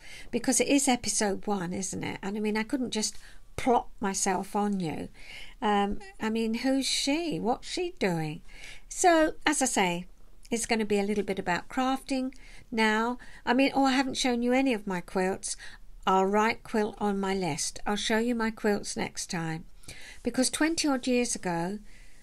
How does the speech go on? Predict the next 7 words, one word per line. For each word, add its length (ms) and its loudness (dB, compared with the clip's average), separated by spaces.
I 200 2
was 140 2
shown 460 0
how 200 0
to 140 -4
make 280 -2
quilts. 720 -4